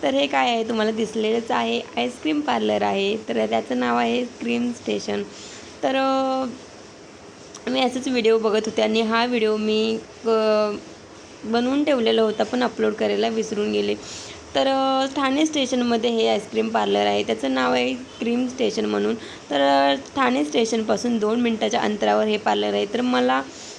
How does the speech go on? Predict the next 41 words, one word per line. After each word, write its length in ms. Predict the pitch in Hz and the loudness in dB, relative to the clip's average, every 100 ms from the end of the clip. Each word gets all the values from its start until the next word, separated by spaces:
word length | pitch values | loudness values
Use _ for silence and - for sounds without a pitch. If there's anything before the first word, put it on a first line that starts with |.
| - | -6
खूप 180 | 302 302 | -2 2
आईस्क्रीम 560 | 285 277 277 269 277 269 | 0 0 0 0 0 0
खायची 340 | 269 247 262 | 0 0 -2
इच्छा 200 | 247 - | -4 -2
झाली 260 | 247 240 226 | 0 2 2
होती 340 | 233 226 233 | 2 0 -2
आणि 500 | 233 226 233 233 233 - | 0 0 2 2 0 0
आम्ही 180 | 226 233 | 0 2
बाहेर 280 | 233 220 220 | 2 2 0
फिरायला 320 | 226 220 214 | 0 0 0
गेलो 180 | 214 107 | 0 0
होतो, 160 | 101 107 | 0 0
तर 120 | 113 107 | 0 0
येता 220 | 107 - | 0 0
येता 180 | 104 214 | 0 0
इथे 260 | 208 202 | 0 0
आम्ही 200 | 214 214 | -2 0
आईस्क्रीम 400 | 214 208 214 214 | -2 -2 -4 -2
खाल्लं 260 | 220 208 226 247 - - - - | -2 0 -2 -4 -12 -14 -16 -4
आणि 220 | - 247 254 | 0 0 2
खरंच 400 | 269 254 254 - | 0 2 0 -6
खूप 240 | - 269 254 - | -4 -2 -2 -2
छान 240 | 247 226 240 | 2 2 2
टेस्ट 320 | 233 226 254 | 2 2 2
आहे. 220 | 220 220 | 2 2
मी 160 | 226 247 - | 2 0 -2
खूप 240 | 269 269 | -2 0
वेळा 140 | 262 | 2
इथे 500 | 240 226 226 220 220 - - | 4 2 2 2 2 -2 -4
फालुदा 440 | 220 214 214 226 | 0 2 4 2
वगैरे 300 | 214 196 208 214 | 2 0 0 -2
खाल्लेला 460 | - 214 202 208 214 | -2 0 2 4 2
आहे. 280 | 208 208 214 - - - - - | 2 0 -2 -6 -14 -16 -10 -2
तर, 140 | 247 | 2
अ, 180 | 262 269 | 4 2
मँगो 420 | 269 262 254 254 | 2 2 2 2
मस्तानी 440 | 277 262 - 254 254 | 2 0 0 0 0
इथली 260 | 247 233 | 0 2
एक 200 | 233 226 | 2 2
नंबर 340 | 240 226 220 226 | 2 2 2 2
लागते. 520 | 226 190 - 214 | 2 0 0 0